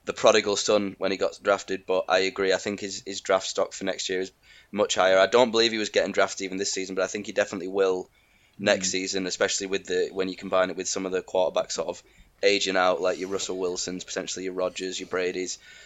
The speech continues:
Speaker 1: Um, it looks really exciting, and, and they, they do look a really, a really competent team. Um, maybe no, maybe at the,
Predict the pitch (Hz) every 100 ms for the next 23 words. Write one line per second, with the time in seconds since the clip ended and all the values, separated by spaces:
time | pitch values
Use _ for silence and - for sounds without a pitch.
0 | - - 95 98 98 98 98 - 107 101
1 | 110 101 123 120 104 - 117 123 123 123
2 | 117 123 123 156 139 139 - 104 107 104
3 | 104 104 101 - 101 104 98 - 101 -
4 | - 90 - 117 107 - _ _ _ -
5 | 101 104 101 104 123 139 147 147 143 135
6 | 135 127 _ _ _ _ _ _ - _
7 | - 131 135 139 135 123